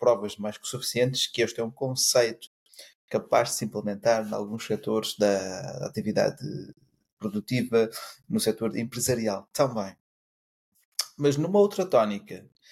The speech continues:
eu não digo que este produto não, eh, ganhe mesmo tração junto de alguns influencers,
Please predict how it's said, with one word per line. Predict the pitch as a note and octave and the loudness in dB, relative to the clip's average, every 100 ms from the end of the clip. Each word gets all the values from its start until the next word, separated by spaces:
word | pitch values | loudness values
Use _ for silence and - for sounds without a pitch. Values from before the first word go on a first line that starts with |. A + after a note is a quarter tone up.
| - - - _ | -20 -20 -20 _
eu | A2 A2+ A2+ | -6 -4 -4
não | A2+ A#2 C3 C#3+ D3 D3 C3+ B2+ B2 | -4 -4 4 8 10 8 4 -2 -6
digo | B2 D#3+ D#3 G3 G3+ | -2 -2 0 -2 -2
que | A#2+ | 0
este | A#2 - | 0 0
produto | B2 A#2 B2+ C3+ | 0 2 0 -2
não, | B2 A#2 A#2 A2 G#2+ | -2 0 0 -2 -8
eh, | A2+ A2 | -6 -2
ganhe | A2+ A#2 A2+ | 0 0 -2
mesmo | A2+ A2 | -6 -8
tração | G#2+ A2 G#2 - G#2 C3 B2 | -4 -4 -2 -4 -4 -4 -6
junto | G2+ A#2 A2+ - | -2 -2 -2 -2
de | C#3 | 2
alguns | A2 G#2 G#2 - | 2 2 -4 -6
influencers, | - D#3+ A#2+ C3+ C#3 C#3+ | -8 -2 0 0 0 -2